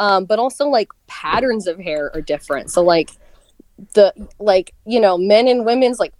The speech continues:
pubic hair is, like, a different shape, and, like, that just changed magically, which was weird. And, like, um,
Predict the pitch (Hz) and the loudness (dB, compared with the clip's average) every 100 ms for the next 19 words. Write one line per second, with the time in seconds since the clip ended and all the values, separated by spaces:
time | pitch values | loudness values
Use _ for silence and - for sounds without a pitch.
0 | - - - 233 214 190 - 202 202 202 | -20 -18 -10 -4 -2 0 2 2 2 0
1 | 208 214 220 202 233 - 233 - 254 247 | 0 0 0 2 2 2 -2 0 2 2
2 | 269 214 202 185 - - 185 180 208 - | 2 0 0 -4 -8 -2 0 0 -6 -10
3 | - - 180 170 240 302 - 294 302 311 | -12 -8 -6 -2 -2 -4 0 2 2 -2
4 | 349 359 370 370 359 - 359 370 381 403 | -2 2 4 2 0 -2 0 4 4 4
5 | 403 _ - - _ - 214 208 196 190 | 0 _ -20 -20 _ -2 0 2 2 0
6 | - - 196 185 170 | -4 -6 -4 -4 -6